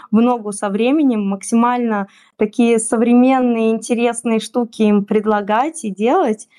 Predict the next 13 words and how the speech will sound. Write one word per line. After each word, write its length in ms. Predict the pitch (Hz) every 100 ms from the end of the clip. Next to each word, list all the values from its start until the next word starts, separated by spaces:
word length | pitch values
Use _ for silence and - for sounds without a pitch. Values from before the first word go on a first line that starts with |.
| _ _
Вот, 400 | 202 214 185 -
а, 460 | - 190 190 190 190 - - _ _ -
ни 240 | 214 233
в 80 | 226
коем 180 | 269 247
случае 720 | 254 262 - 226 214 208 196
там 600 | 196 190 190 190 - 220
не 120 | 240
уз-, 220 | 247 226 214
не 260 | 226 240
избегать 540 | 220 214 214 240 214 220
новых 300 | 226 202 -
технологий, 800 | 220 - 208 226 233 196 196